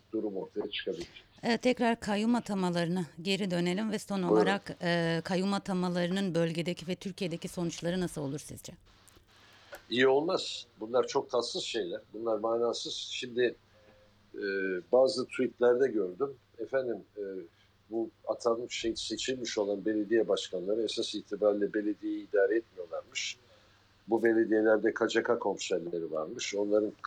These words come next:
Speaker 1: talimatlarıyla işler yürüyorlarmış gibi tevatürler çıkıyor.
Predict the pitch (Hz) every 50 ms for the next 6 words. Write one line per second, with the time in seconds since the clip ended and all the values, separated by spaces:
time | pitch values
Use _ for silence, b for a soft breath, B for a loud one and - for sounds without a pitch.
0 | - - 104 98 98 104 101 104 98 - - 104 104 104 104 98 82 80 - -
1 | - - 90 85 82 87 98 98 101 98 92 85 78 78 76 - - - - -
2 | - 175 170 127 139 139 - - _ _ _ _ _ _ _ - 120 117 117 117
3 | - - - 117 110 113 113 113 - - - - - - 92 117